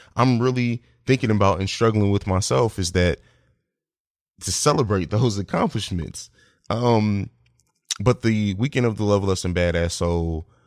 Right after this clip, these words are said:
um, live show is the same weekend the one hundredth episode of the Awakened Soul drops. So we're celebrating all of that into one. And it started with those two podcasts.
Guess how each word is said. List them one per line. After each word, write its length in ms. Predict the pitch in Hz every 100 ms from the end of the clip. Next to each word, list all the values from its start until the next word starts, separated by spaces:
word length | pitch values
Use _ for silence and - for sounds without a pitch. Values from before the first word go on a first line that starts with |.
| _ _ _
um, 400 | 82 85 82 82
live 280 | 92 90 90
show 260 | 87 85 78
is 260 | 95 85
the 80 | 82
same 440 | - 95 95 95
weekend 580 | 90 98 90 92 90 90
the 140 | 90 85
one 220 | 85 85
hundredth 640 | 98 98 90 98 95 - _
episode 500 | 101 - - 95 92
of 80 | 90
the 140 | 85 90
Awakened 340 | 90 90 87
Soul 240 | 98 92
drops. 360 | 90 95 92 - - -
So 160 | - 117
we're 80 | 123
celebrating 540 | - 104 87 92 73
all 200 | 82 92
of 80 | 85
that 140 | 90
into 240 | 87 87 85
one. 200 | 80 85
And 120 | 87
it 80 | 92
started 320 | - 123 151
with 140 | 151
those 220 | 151 156 -
two 100 | 151
podcasts. 640 | 147 151 - - - -